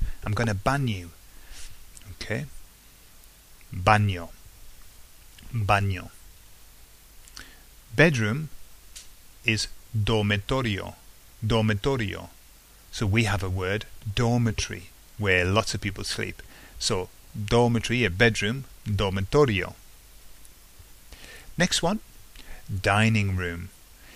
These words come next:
Now the dining room is comedor. Comedor. Now for those who can remember Lionel Richie and the Commodores, then that's great.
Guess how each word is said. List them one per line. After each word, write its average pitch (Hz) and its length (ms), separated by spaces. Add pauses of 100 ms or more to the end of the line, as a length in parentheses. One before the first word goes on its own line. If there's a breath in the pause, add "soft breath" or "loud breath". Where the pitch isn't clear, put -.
(160 loud breath)
Now 104 80
the 98 120
dining 139 420
room 98 320
is 101 260 (340)
comedor. 113 920 (720)
Comedor. 101 640 (520 loud breath)
Now 110 100
for 113 100
those 147 300
who 180 80
can 107 200
remember 101 640
Lionel 113 480
Richie 120 360
and 98 140
the 95 80
Commodores, 131 840 (540)
then 98 120
that's 139 220
great. 143 400